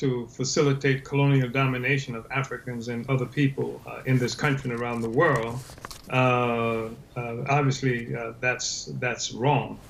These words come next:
And I think that, uh, Trump, uh, uh, is, is correct when he says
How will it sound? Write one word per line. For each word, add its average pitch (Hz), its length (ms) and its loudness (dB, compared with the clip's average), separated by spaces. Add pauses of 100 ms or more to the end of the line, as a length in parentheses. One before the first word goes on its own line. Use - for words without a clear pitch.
(340)
And 127 200 4
I 123 80 2
think 147 300 0
that, 127 280 -2
uh, 123 120 -2
Trump, 156 320 -2 (140)
uh, 135 80 -4
uh, 123 240 -4 (320)
is, 123 640 -4
is 113 300 -2
correct 139 460 2
when 127 140 -2
he 123 80 -4
says 135 380 0